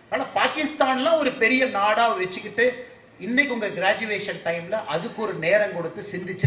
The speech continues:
டைம் எல்லாம் வேஸ்ட் பண்ணாங்க. நம்ம பொருளாதாரம் ஃபோர்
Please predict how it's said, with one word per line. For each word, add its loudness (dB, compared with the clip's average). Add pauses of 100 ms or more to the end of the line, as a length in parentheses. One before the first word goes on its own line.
டைம் -4
எல்லாம் -4
வேஸ்ட் -12
பண்ணாங்க. -16 (760)
நம்ம 2
பொருளாதாரம் 4
ஃபோர் 2